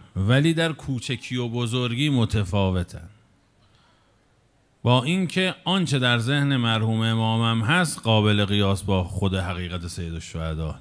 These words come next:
نیست. همینجور سلسله مراتبی. این بحث خیلی گسترده است، مهمه،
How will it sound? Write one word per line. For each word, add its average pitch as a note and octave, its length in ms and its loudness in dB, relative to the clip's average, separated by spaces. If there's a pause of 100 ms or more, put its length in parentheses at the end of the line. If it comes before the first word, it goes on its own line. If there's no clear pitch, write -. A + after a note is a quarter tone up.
نیست. - 420 -8 (500)
همینجور G2+ 460 2 (380)
سلسله F#2+ 480 -2
مراتبی. E2+ 640 -4 (2250)
این F3+ 180 2
بحث F3 280 2
خیلی F3 300 -2
گسترده A2+ 760 0
است، C3 500 0 (300)
مهمه، C#3 960 2